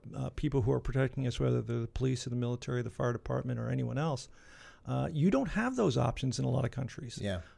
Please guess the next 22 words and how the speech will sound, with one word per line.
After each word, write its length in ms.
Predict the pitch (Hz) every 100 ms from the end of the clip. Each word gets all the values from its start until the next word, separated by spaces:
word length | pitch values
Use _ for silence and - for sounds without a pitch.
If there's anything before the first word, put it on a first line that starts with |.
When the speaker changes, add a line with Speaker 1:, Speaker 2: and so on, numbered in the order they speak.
| -
Speaker 1:
Um, 520 | 135 139 139 139 151
you 100 | 151
know, 400 | 143 143 143 - - _ -
y-, 320 | 180 185 139 - - - - - - - _ _ - - - - - -
you 200 | 165 185
go 200 | 180 175
to, 400 | - 170 151 139
uh, 40 | 135 139 139 - -
uh, 340 | 131 127 127
some 220 | 127 165 165
countries, 640 | 160 160 170 160 143 120 -
and 340 | 139 135 135
to 100 | 127
this 260 | 127 160 127
day, 420 | 127 165 143 123
it's 720 | 131 - 135 127 123 - - - - - -
illegal 640 | 135 143 165 156 139 110 110 -
to 100 | -
be 340 | 131 131 131
a 100 | -
homosexual. 600 | 123 131 123 123 - - - -
Speaker 2:
Mm-hmm. 180 | 123 101